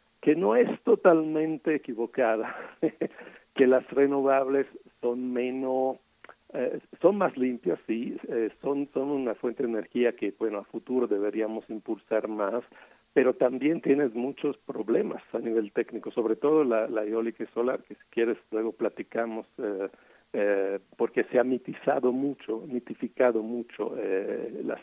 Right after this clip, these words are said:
las energías renovables. Eh, hay quien dice que no son tampoco tan renovables,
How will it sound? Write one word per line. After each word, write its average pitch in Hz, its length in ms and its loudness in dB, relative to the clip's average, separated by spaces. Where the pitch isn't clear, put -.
las 120 220 -4
energías 107 380 0
renovables. 101 580 -2
Eh, 110 340 6
hay 110 120 2
quien 131 200 0
dice 104 280 -4
que 127 100 -2
no 110 140 -2
son 110 360 -4
tampoco - 480 -6
tan 104 220 -4
renovables, 127 640 2